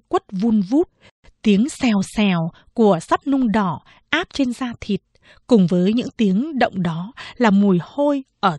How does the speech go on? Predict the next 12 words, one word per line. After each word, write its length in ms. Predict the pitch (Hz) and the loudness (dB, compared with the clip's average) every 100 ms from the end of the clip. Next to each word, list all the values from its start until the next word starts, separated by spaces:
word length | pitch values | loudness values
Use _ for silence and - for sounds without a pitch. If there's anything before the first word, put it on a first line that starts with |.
| - | -6
chân 280 | - 262 254 - _ | -4 -4 -4 -10 _
và 340 | 196 190 175 160 | -4 -4 -4 -2
mùi 300 | 180 180 156 | 0 0 0
bụi, 340 | 170 185 175 - - 226 | 0 -2 -4 -16 -2 6
mùi 220 | 214 170 | 6 6
sắt 300 | - 349 - | -2 -6 -2
nung 260 | 269 254 | -2 0
đỏ, 320 | 202 190 156 170 - - | 0 0 -4 -8 -20 4
mùi 180 | 233 196 - | 6 6 2
tanh 200 | 302 294 | -8 -4
của 160 | - | -4
máu, 420 | 160 160 160 220 | -2 -2 -4 -6